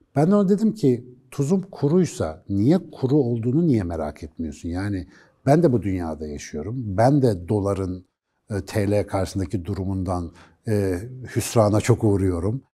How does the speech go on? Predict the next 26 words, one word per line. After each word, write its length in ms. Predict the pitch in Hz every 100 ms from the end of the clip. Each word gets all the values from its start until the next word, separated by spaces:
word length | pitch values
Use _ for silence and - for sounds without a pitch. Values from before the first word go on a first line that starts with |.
| _ -
Ben 320 | 107 135 170
de 200 | 143 123
pahalılıktan 680 | - 120 117 107 98 - 95
şikayetçiyim. 400 | 87 98 90 113
Ben 180 | 139 175
de 120 | 135
bilmem 360 | 110 98 90 156
ne 60 |
ama 300 | 214 143 - - _ _ _ _ _
tuzu 420 | - 127 143 220
kuru 380 | - 143 156 170
diye 220 | 143 120
itham 460 | 120 - - 143 139
edecek 420 | 120 127 165 160
kadar 240 | 127 110
sana 320 | 92 113 123 104
rahat 340 | 101 147 -
gözüküyorsan 560 | 113 113 190 180 131 110
bunun 160 | 156
sebebini 600 | 151 - 101 107 104 160
araştırmayı 720 | 214 170 117 - 104 98 92
niye 200 | 92 85
düşünmüyorsun 640 | 85 - 92 87 78 95
demek 260 | 87 87 82
istedim 380 | - 98 85 82
aslında. 480 | 78 - 113 170